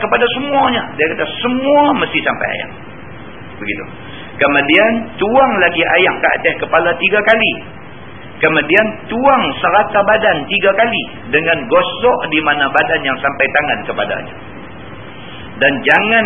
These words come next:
mandi di, dan jika mandi di dalam sungai ataupun kolam, menyelamlah di dalamnya tiga kali. Dan sampaikan ayam kepada sekalian kulit, hari dan bulu-bulu yang tebal dan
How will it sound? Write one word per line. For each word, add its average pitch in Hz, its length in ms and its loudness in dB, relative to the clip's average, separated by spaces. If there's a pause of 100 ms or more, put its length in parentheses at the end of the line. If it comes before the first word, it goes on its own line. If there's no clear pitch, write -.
mandi 180 360 2 (120)
di, - 40 2 (800)
dan 170 240 4
jika - 400 0
mandi 196 400 2
di 160 160 0
dalam 170 240 2
sungai 202 360 0 (120)
ataupun 156 320 0
kolam, 170 320 4 (320)
menyelamlah 165 720 2
di 147 80 0
dalamnya 139 480 2
tiga 120 240 -2
kali. 95 240 -4 (1040)
Dan 170 240 4
sampaikan 196 640 2
ayam 196 320 2
kepada 165 240 0 (100)
sekalian 196 460 2
kulit, 196 420 2
hari 175 340 2 (120)
dan 156 160 2
bulu-bulu 190 580 0
yang 175 180 2 (200)
tebal 220 340 4 (140)
dan 151 100 4